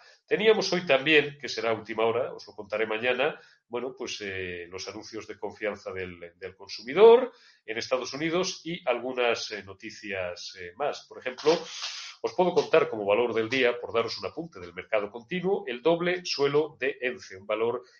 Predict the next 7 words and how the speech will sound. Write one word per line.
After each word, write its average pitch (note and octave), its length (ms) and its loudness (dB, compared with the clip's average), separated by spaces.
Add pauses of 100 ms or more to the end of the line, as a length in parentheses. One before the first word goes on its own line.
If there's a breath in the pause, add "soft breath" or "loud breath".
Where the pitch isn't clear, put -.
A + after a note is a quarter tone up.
(140 loud breath)
emblemático, G2+ 840 2
clásico, G2 800 4 (300)
histórico G#2+ 520 -2
en E2+ 80 -10
la E2+ 60 -10
bolsa E2 560 -12
española, D3 680 2